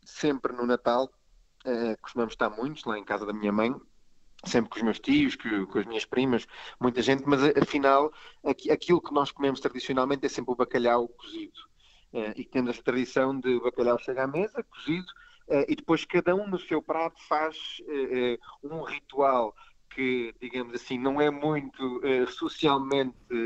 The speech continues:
eh, correto, ou seja, não é muito politicamente gastronómico, digamos assim, eh, que é cada um esmigalha um dente de alho no prato, esmigalha um ovo,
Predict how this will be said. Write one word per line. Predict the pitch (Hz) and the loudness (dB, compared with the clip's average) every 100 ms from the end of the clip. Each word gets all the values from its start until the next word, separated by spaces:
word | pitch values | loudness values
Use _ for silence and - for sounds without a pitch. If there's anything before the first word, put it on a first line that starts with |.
| 113 - - - - | -4 -8 -18 -12 0
eh, | 120 | 0
correto, | - 135 117 127 139 - | 0 -6 0 2 2 -2
ou | |
seja, | 113 131 | -6 -2
não | 135 | 0
é | 143 | 0
muito | 147 - _ | -4 -8 _
politicamente | 196 202 175 151 147 135 | -12 -10 -4 0 0 -2
gastronómico, | 139 - 131 127 131 131 - - | -6 -4 0 0 0 -6 -12 -8
digamos | 123 127 120 | -2 -2 0
assim, | 123 - 127 139 _ - _ | -4 -2 -6 -6 _ -20 _
eh, | 120 131 127 | 0 0 0
que | - 151 | 0 2
é | 151 | 2
cada | - 160 156 | 2 2 2
um | 165 | -2
esmigalha | 147 151 143 135 147 | -4 -2 2 2 2
um | 147 | 0
dente | 147 139 - | -2 0 2
de | |
alho | 127 131 | 2 2
no | 143 | -4
prato, | - 165 175 - 160 | -2 0 0 -4 -16
esmigalha | - 147 139 139 135 143 | -18 -14 -4 -2 0 -4
um | 147 147 | -6 -2
ovo, | 165 170 147 - 311 | 0 0 -4 -14 -16